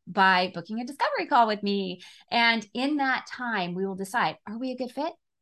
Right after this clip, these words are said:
Can we work together? Can I help you? And are you actually ready to take intentional, effective action that is gonna launch your business forward? Okay, guys, that is it. So I'm gonna encourage you to go to the show notes,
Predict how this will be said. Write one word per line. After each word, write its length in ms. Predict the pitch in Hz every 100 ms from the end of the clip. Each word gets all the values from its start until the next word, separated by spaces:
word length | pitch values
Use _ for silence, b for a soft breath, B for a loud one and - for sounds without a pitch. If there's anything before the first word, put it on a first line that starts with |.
| _ _ _ -
Can 180 | 240 254
we 80 |
work 180 | 247 269
together? 360 | - 269 294 302
Can 160 | 254
I 60 | 180
help 240 | 208 226 202
you? 200 | 247 427 _ B B B -
And 220 | 214 208 -
are 160 | 214 208
you 340 | 180 247 330 -
actually 400 | 202 - 202 185
ready 460 | 165 208 202 - _
to 120 | -
take 320 | - 180 165 - -
intentional, 920 | 180 175 - 190 - 190 180 180 - b _ _ _ _ _ -
effective 640 | 220 233 165 160 - 160
action 520 | 151 - 165 165 156
that 180 | 151 -
is 120 | 175
gonna 200 | 175 165
launch 300 | 160 151 -
your 80 | 151
business 320 | - - -
forward? 400 | - - - - - _ B B B B -
Okay, 240 | 220 220
guys, 300 | 190 165 165 - _ -
that 440 | 180 185 190 208
is 140 | 208 202
it. 280 | 185 175 - _ -
So 140 | 214
I'm 100 | 208
gonna 140 | 208
encourage 440 | 185 196 254 277 277
you 160 | 285
to 320 | 247 254 220 202
go 180 | 202 196
to 120 | 196
the 60 |
show 180 | 185 262
notes, 360 | 302 302 -